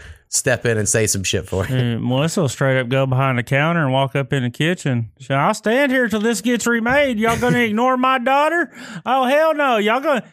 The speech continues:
Speaker 2: she, they had that burger made and fixed in thirty fucking seconds.
Speaker 1: I'm surprised she hasn't made it on, uh, TikTok yet.
Speaker 2: Man,
Speaker 1: Yeah,
Speaker 2: I mean,
Speaker 1: Louise
Speaker 2: she
Speaker 1: is.
Speaker 2: don't give a f-, she don't, man, and then we'll, like, be at ball games and shit, and she'll be start mouthing at the refs and other parents. I'm like, "Babe, shut up."
Speaker 1: Yeah, Papa would tell stories about his mom,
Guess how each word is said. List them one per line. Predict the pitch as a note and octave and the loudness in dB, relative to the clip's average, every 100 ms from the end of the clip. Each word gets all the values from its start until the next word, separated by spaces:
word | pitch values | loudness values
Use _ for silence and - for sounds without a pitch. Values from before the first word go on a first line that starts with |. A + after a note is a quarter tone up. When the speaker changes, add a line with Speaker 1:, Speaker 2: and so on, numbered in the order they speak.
| _ | _
Speaker 2:
she, | - | -6
they | E3+ F#3+ | -2 0
had | G#3 G3 | 0 0
that | F3+ | 0
burger | D#3+ G3+ G3 | 0 0 0
made | E3+ F3 F3 | 0 0 0
and | E3 D3+ | 0 0
fixed | F#3+ F#3 - | 0 -2 -4
in | C#3+ | -2
thirty | F3+ F3+ | 0 0
fucking | E3+ F#3+ F3+ D#3+ | 0 -2 -2 -4
seconds. | - G#3+ G#3+ F#2+ | -2 -2 -2 -4
Speaker 1:
I'm | |
surprised | - A#2+ D3 - | -4 -2 0 0
she | |
hasn't | A#2 G#2+ | 0 0
made | A2+ A#2 | 0 2
it | |
on, | A2+ A2 | 2 0
uh, | G#2 G2 F#2+ - | 0 0 -2 -6
TikTok | - F#3 - E2+ - | -4 -2 -2 -2 -4
yet. | F2+ F2+ - _ _ | -6 -6 -6 _ _
Speaker 2:
Man, | - B2+ D#3 C#3+ B2+ | -4 0 0 0 0
Speaker 1:
Yeah, | B2+ | 0
Speaker 2:
I | B2+ | 0
mean, | B2+ | 0
Speaker 1:
Louise | A2+ A2+ | 0 0
Speaker 2:
she | B2 | 0
Speaker 1:
is. | G#3+ | 0
Speaker 2:
don't | F3+ C#3+ | 0 -2
give | C#3 C3 | -2 0
a | A#2+ - - | 0 -2 -4
f-, | C3+ | -4
she | F#3+ | 0
don't, | A3+ D#3 D#3 | 0 0 0
man, | F3 G#3 | 2 2
and | G3+ | 2
then | G#3 | 2
we'll, | G#3+ F#3 | 0 0
like, | E3+ D#3+ D#3 | 0 0 0
be | F3 | 0
at | C#3+ | 2
ball | D3+ F3 G3 | 2 2 2
games | G3+ G#3+ G3 | 0 0 0
and | G3 | -2
shit, | - G#3+ A3+ | 0 0 0
and | G3 | 0
she'll | G3 | 0
be | F#3+ | 0
start | - F3+ | 0 -2
mouthing | D3 D3 E3+ F#3+ G3 | 0 2 2 2 0
at | F#3+ | -2
the | D#3 | 0
refs | D#3+ G3+ G#3 F#3 | 2 2 0 -2
and | E3+ | 0
other | G3+ | 0
parents. | F3+ F#3 G3+ G#3+ | 0 2 2 0
I'm | F#3 | 0
like, | C#3+ | -2
"Babe, | D3+ A#3 G3 | 0 0 0
shut | - F3+ G#3+ | -2 -2 0
up." | A#3 C4 G3+ - C#3 E3+ F3 E3+ | 2 2 0 -2 -2 0 0 0
Speaker 1:
Yeah, | A#2 - | 0 -2
Papa | C3 D3+ D3 C3 | -2 0 0 0
would | A#2+ | 0
tell | B2+ A#2 | 0 0
stories | - A#2 A2+ | 0 0 2
about | G#2+ G#2+ | 2 0
his | A2 | 0
mom, | G#2+ G#2+ G#2+ G2+ | 0 0 0 -2